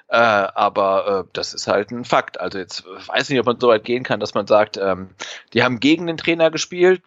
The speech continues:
Ah, wahrscheinlich haben sie es gemacht und waren froh, dass er weg ist, ähm, was ein ganz, ganz schlimmes Zeichen ist. Ähm, ja, aber andererseits ist es ja nicht so, dass das eine Entwicklung ist, die jetzt, äh, von einem auf den anderen Spieltag stattfindet, sondern das ist ja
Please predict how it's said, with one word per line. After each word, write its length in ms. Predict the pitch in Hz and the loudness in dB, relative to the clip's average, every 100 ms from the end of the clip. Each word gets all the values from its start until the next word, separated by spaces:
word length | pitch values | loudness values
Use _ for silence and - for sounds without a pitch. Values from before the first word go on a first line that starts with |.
| _ - | _ -8
Ah, 240 | 82 - | -6 -4
wahrscheinlich 360 | - 110 104 104 | -4 -2 -2 0
haben 140 | 135 | 0
sie 60 | 190 | 0
es 100 | 180 | -2
gemacht 340 | 185 196 208 - - - _ | 2 2 2 -4 -20 -20 _
und 240 | - 135 | -6 0
waren 180 | 135 123 | 2 2
froh, 220 | - 143 | 2 0
dass 180 | 147 131 | 2 2
er 100 | 120 | 2
weg 200 | 120 - | 0 2
ist, 280 | 202 208 - - _ - | 4 2 0 -20 _ -2
ähm, 720 | 117 117 120 120 131 143 147 135 | 2 4 2 0 -10 -14 -12 -2
was 260 | 123 - | -2 -2
ein 200 | 131 120 | -10 -6
ganz, 340 | 123 127 151 - | -2 -2 -4 -2
ganz 200 | 131 127 | -2 -2
schlimmes 340 | 143 131 - | -4 -4 -4
Zeichen 420 | - 113 151 180 | 0 2 2 -2
ist. 340 | 160 160 - 156 | -2 -2 -2 0
Ähm, 640 | 117 110 110 113 113 123 _ - _ | 4 4 2 -4 -12 -16 _ -20 _
ja, 280 | _ 101 104 | _ 0 2
aber 260 | 117 107 85 | 2 2 0
andererseits 680 | 107 123 127 127 120 123 - - - _ _ - | -2 0 0 4 2 0 -10 -20 -20 _ _ -2
ist 160 | 143 | -2
es 120 | 131 - | 0 0
ja 100 | 123 | 0
nicht 220 | 135 139 | 0 0
so, 160 | 139 | 0
dass 260 | 123 123 - | 2 0 0
das 180 | 123 - | -4 -2
eine 100 | 123 | -2
Entwicklung 480 | 107 139 139 127 117 | 0 -2 0 -2 -2
ist, 280 | 120 - - | -4 -4 0
die 60 | |
jetzt, 340 | 117 110 - - | 0 0 -4 0
äh, 260 | 110 107 | 4 4
von 180 | 107 123 | 2 -2
einem 280 | 95 120 131 | 2 2 2
auf 120 | 117 | -2
den 80 | 131 | -2
anderen 200 | 113 107 | -2 -2
Spieltag 420 | - 156 147 104 | -4 -4 -2 -4
stattfindet, 480 | - 98 - 98 85 | -2 -6 -6 -10 -6
sondern 260 | 95 95 | -6 -6
das 160 | 92 92 | -8 -8
ist 140 | 104 | -4
ja 260 | - 92 87 | 2 4 4